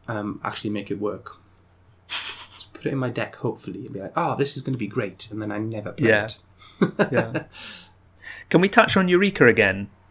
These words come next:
Speaker 1: Yeah,
Speaker 2: As well,
Speaker 1: yeah,
Speaker 2: just
Speaker 1: please do,
Speaker 2: because
Speaker 1: yeah.
Speaker 2: So, when you were talking about how powerful the Elder Sign is with Resourceful, I was also thinking of Eureka, and Eureka's a really good other Elder Sign target if you've got it in your discard pile.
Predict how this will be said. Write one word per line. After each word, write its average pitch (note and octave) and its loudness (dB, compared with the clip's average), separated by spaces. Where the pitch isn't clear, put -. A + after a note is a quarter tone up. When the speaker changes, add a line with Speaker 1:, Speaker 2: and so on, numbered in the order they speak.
Speaker 1:
Yeah, G#3 10
Speaker 2:
As B2+ 10
well, C3 12
Speaker 1:
yeah, - 12
Speaker 2:
just - -4
Speaker 1:
please F#3+ 4
do, - 4
Speaker 2:
because A2 2
Speaker 1:
yeah. C#3 2
Speaker 2:
So, D3 10
when D#3+ 10
you F3 6
were F3 8
talking E3 4
about C#3 6
how C3 6
powerful C3+ 4
the B2 6
Elder B2 4
Sign G#2+ 0
is G#2 -4
with G2+ -4
Resourceful, A2+ -2
I B2+ 12
was A#2 8
also A#2 2
thinking A#2 2
of G2 -2
Eureka, A2 0
and G2 -4
Eureka's B2+ 4
a A2+ 4
really A2 2
good A2 4
other A#2 8
Elder A2+ 2
Sign G#2 -4
target G#2+ -2
if - -16
you've - -14
got G2+ -2
it - -8
in G2+ -10
your G2+ -8
discard - -10
pile. - -10